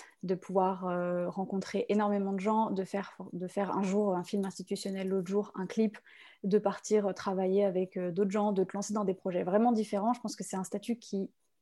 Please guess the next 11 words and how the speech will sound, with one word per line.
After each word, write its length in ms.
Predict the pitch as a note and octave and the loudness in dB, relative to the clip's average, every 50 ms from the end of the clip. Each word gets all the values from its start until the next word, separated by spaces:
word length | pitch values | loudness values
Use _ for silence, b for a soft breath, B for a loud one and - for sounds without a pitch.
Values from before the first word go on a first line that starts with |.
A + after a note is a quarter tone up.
| _ _ _ - | _ _ _ 0
est, 160 | F#3+ G3 - - - | 0 0 0 0 0
à 100 | - G#3 | 0 2
mon 140 | G#3+ G#3+ G#3 | 2 2 0
sens, 380 | G#3 - A3+ A3 - - - | 0 -2 -2 -2 -4 -4 -4
euh, 100 | F#3+ F3+ F3+ - | -4 -4 -2 -2
indispensable 540 | F#3+ G3 G#3 G#3 G#3 G3+ F#3 - G3+ F#3+ - | -2 -2 -2 -4 -4 -4 -4 -2 -2 -2 -4
quand 80 | - F#3 | -6 -10
tu 140 | - - F#3 | -10 -8 -10
veux 60 | F3 | -10
faire 160 | - C#3+ - | -10 -12 -16
ça. 100 | - - | -18 -18